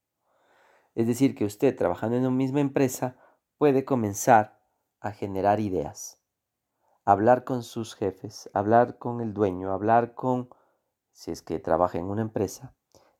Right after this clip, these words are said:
de cómo, de cómo puede algún negocio que está ahí y que alguien no lo puede ejecutar, lo puede hacer usted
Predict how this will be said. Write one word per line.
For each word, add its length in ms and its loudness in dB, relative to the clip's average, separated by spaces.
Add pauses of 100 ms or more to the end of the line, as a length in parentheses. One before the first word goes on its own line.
de 280 0
cómo, 520 6 (1200)
de 280 -2
cómo 500 2
puede 560 -2 (340)
algún 760 -2
negocio 1000 -2 (440)
que 100 -6
está 380 2
ahí 440 -2
y 160 -8
que 160 -4
alguien 300 -4
no 100 -2
lo 160 -2
puede 160 2
ejecutar, 640 0 (220)
lo 220 0
puede 220 0
hacer 260 -4
usted 400 -4